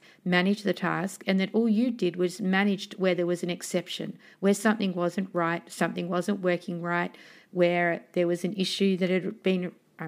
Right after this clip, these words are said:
raised, or where there's resourcing problems? It's your responsibility to be able to manage that sort of thing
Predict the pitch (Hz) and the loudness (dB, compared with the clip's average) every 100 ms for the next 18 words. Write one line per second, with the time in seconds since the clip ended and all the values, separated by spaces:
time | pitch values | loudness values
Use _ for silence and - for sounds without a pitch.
0 | - 190 190 196 196 185 - - - - | 2 6 6 6 2 0 -6 -18 -20 -20
1 | _ _ 196 202 196 196 190 196 180 190 | _ _ 6 8 8 6 4 4 4 2
2 | 185 170 170 175 170 - 170 - - - | 2 0 2 2 0 0 -2 -4 -8 -2
3 | 165 156 151 - - - _ _ _ _ | -2 -2 -6 -8 -14 -20 _ _ _ _
4 | _ _ _ _ _ - - 240 247 220 | _ _ _ _ _ -8 0 6 8 8
5 | 220 190 190 175 185 196 180 170 - 180 | 4 0 0 0 4 4 2 -4 -4 0
6 | 170 165 165 175 170 175 185 185 175 - | 2 0 -2 -4 -4 0 0 0 -4 -6
7 | - 196 214 240 - 175 160 156 160 151 | -2 2 2 0 -4 -2 -2 -4 -6 -2
8 | 185 | -2